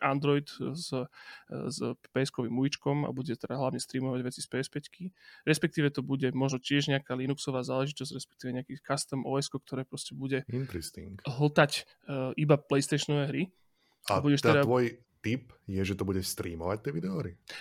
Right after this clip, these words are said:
Speaker 1: No, buď bude tam nejaký streaming, takže v tom asi z-, z-, zabeštelovaný, lebo
Speaker 2: Ale aj sťahovať,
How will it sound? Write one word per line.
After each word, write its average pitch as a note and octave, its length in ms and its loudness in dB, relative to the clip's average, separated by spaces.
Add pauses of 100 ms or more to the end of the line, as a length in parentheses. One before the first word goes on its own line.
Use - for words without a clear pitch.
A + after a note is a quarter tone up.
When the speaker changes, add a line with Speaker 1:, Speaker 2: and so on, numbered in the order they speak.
(120)
Speaker 1:
No, A#3+ 80 10
buď F#3 400 4
bude A3+ 160 8
tam G3+ 160 6
nejaký E3 160 4
streaming, E3 400 2
takže C#3 400 -4
v - 240 -16
tom D3 140 4 (180)
asi C#3+ 240 -6
z-, C#3 160 -6
z-, C#3+ 160 -4
zabeštelovaný, C#3 800 -2
lebo C#3 320 -2 (160)
Speaker 2:
Ale A2+ 320 8
aj - 100 0
sťahovať, D#2+ 380 2